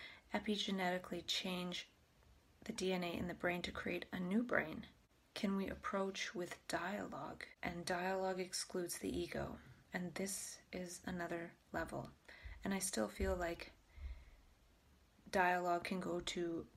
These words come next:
dia and improvalog, which brings the dialogue and the improv in the moment, perception and action in the moment.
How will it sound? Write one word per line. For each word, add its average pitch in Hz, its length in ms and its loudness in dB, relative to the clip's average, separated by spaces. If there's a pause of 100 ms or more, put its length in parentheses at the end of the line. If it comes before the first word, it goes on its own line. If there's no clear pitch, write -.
dia 175 420 4
and 170 160 -6
improvalog, 175 680 0
which - 360 -4
brings 175 520 -2 (720)
the - 80 2
dialogue 170 640 4
and 175 140 -6
the - 60 -6
improv 170 520 0 (280)
in 175 140 -4
the 165 60 -6
moment, 170 580 -2 (600)
perception 196 540 2
and 165 180 -2
action 170 340 0
in 170 80 -6
the 165 60 -6
moment. 175 480 -2